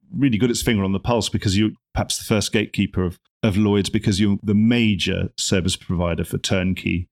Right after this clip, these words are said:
admission into the marketplace. So I would imagine that your new entrants business development team are in everyone's Rolodex. Everyone is talking to them. If they have an idea and they want to do something at Lloyd's,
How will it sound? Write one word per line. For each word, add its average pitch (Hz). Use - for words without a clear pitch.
admission 113
into 110
the -
marketplace. 87
So 95
I 90
would 90
imagine 95
that 95
your 90
new 90
entrants -
business 95
development 98
team 92
are 95
in 110
everyone's 95
Rolodex. 90
Everyone 107
is -
talking 98
to -
them. 87
If -
they 107
have 117
an 113
idea 92
and 87
they 90
want 101
to -
do 104
something 92
at 95
Lloyd's, 85